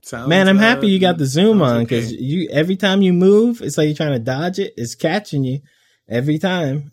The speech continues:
Speaker 2: Every time, homie.
Speaker 1: Yeah, I'm just looking up screenshots from this comic. I'm good.
Speaker 2: Don't look up screenshot. It literally ruins it.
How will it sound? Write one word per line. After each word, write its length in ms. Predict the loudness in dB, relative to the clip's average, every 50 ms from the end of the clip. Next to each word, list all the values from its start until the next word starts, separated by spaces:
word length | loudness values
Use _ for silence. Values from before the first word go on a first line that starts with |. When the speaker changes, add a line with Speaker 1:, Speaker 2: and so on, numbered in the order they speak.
| _
Speaker 2:
Every 300 | -10 -8 -6 -6 -6 -6
time, 280 | -4 -6 -4 -4 -2 -2
homie. 340 | -2 -2 -2 -4 -6 -6 -10 _ _ _ _ _ _ _ _ _ _ _ _ _ _ _ _ _ _ _ _
Speaker 1:
Yeah, 200 | -4 -2 0 0
I'm 80 | -2 -2
just 100 | -4 -4
looking 160 | -2 -2 -2
up 60 | -2
screenshots 600 | -2 -6 -8 -6 -4 -4 -2 -2 -2 -2 -2 -4
from 80 | -6 -8
this 100 | -8 -6
comic. 340 | -6 -4 -4 -2 -2 -4 -6
I'm 160 | -6 -8 -6
good. 400 | -6 -6 -6 -6 -6 -6 -8 -12 -18 _ _ _
Speaker 2:
Don't 240 | 2 2 2 2 0
look 180 | 0 0 0 0
up 140 | -2 -2 -4
screenshot. 600 | -4 -2 2 2 2 2 2 2 2 2 2 4
It 80 | 4
literally 400 | 4 6 6 6 6 4 4 4 2
ruins 440 | 2 2 2 4 4 2 2 0
it. 180 | -2 -6 -10 -14